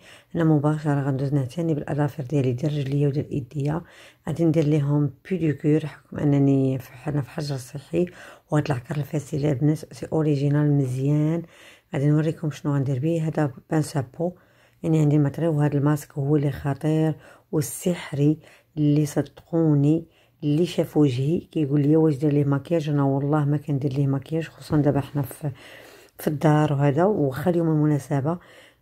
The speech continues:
بقات لابو ديالي بحال بيبي، واللي شافني سبحان الله كيعطي واحد البياض، وما شاء الله كيعطي واحد النتيجه رائعه رائعه البنات.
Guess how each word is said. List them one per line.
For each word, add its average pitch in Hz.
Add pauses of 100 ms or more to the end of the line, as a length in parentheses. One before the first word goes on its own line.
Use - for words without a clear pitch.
(180)
بقات 170
لابو 160
ديالي 160
بحال 170
بيبي، 151
واللي 160
شافني 170
سبحان 160
الله 156
كيعطي 165
واحد 151
البياض، 147 (500)
وما 165
شاء -
الله 160
كيعطي 156
واحد -
النتيجه 156
رائعه 165
رائعه 147
البنات. 127